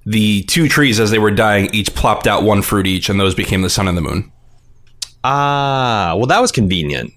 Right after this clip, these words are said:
Speaker 2: That was cool.
Speaker 1: Yeah.
Speaker 2: That was cool that there's an escape pod that, uh, was just able to keep on trucking on. So,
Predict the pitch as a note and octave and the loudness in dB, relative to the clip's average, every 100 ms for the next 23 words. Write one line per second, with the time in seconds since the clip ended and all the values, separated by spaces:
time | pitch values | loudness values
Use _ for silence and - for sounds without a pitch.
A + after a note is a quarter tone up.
0 | - C#3 C#3 - A2+ A#2 C3+ C#3 D3 - | -2 0 0 0 0 0 -2 0 0 0
1 | D#3 C3+ A2 G#2+ G#2 F#2 F#2 - G#2+ F2 | 0 2 2 0 0 0 -2 -2 -2 -4
2 | F2 D2+ C#2+ C#2 - F2 - F2 D#2+ E2+ | -2 -2 -2 -6 -4 -4 -4 -4 -2 -2
3 | E2 F#2 F2 D#2+ D#2 - F#2 F2 F2 D2 | -2 -2 -2 -4 -6 -6 -4 -4 0 0
4 | D3 D#2 D2 C2 - D#2 D2 D2+ | 0 -2 -4 -8 -8 -6 -4 -6